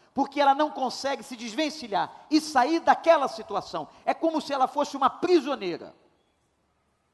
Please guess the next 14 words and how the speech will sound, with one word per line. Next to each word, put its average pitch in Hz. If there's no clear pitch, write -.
Porque 269
a 240
falta 285
de 185
obediência, 202
a 131
falta 320
de 202
obediência, 185
o 240
estar -
centrado 302
na 285
desobediência, 190